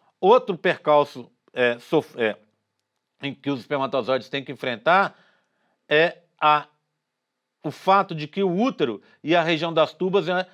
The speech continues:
bastante intrincada. Então, pra vocês terem uma ideia, eu tenho aqui dois cortes histológicos, um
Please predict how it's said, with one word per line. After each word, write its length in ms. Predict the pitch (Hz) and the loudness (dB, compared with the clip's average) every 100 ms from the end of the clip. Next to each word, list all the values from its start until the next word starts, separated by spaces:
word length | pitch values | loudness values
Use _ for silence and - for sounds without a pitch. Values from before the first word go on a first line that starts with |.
| _ - | _ 0
bastante 640 | 170 156 - 196 220 208 | 0 0 -4 -4 -4 -8
intrincada. 800 | 185 190 170 147 139 113 104 - _ - | -8 -8 -2 0 2 0 -6 -12 _ -18
Então, 280 | 135 202 220 | -4 -2 0
pra 140 | 202 | 0
vocês 320 | 170 165 160 | -2 -4 -6
terem 180 | 165 143 | -4 -4
uma 120 | 135 | -4
ideia, 360 | 120 147 160 127 | 0 2 2 2
eu 140 | 135 | -2
tenho 240 | 131 151 156 | -4 -6 -6
aqui 380 | 147 156 151 - _ _ | -6 -4 -4 -8 _ _
dois 380 | 120 180 214 - | -2 2 2 0
cortes 500 | - 147 147 - 117 | 0 2 2 0 -12
histológicos, 920 | 120 - 117 135 156 104 - 107 - _ _ - | -10 -4 0 2 2 0 -10 -20 -20 _ _ -6
um 300 | 185 240 | -2 -2